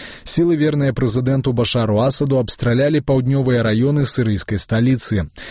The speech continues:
Былі таксама абстраляныя пазіцыі паўстанцаў у паўночнай частцы гораду Алепа. Таксама сёння міністр замежных спраў Францыі Ляран Фабіус ізноў заклікаў Башара Асада сысці ў адстаўку.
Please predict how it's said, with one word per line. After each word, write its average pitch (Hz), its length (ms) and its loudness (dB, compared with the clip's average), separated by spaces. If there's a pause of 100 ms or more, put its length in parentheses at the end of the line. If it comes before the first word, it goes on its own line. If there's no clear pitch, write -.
(140)
Былі 117 240 2
таксама 139 480 0
абстраляныя 123 640 0
пазіцыі 107 560 -2
паўстанцаў 127 640 0
у - 0 -
паўночнай 113 640 0
частцы 107 560 -2
гораду 98 560 0
Алепа. 104 560 0 (640)
Таксама 170 380 0
сёння 165 320 0
міністр 143 400 0
замежных 131 420 0
спраў 127 300 0
Францыі 139 420 0
Ляран 123 320 0
Фабіус 120 640 0
ізноў 127 400 0
заклікаў 131 560 0
Башара 110 480 0
Асада 123 380 0
сысці - 340 -2
ў 95 160 2
адстаўку. 107 640 -2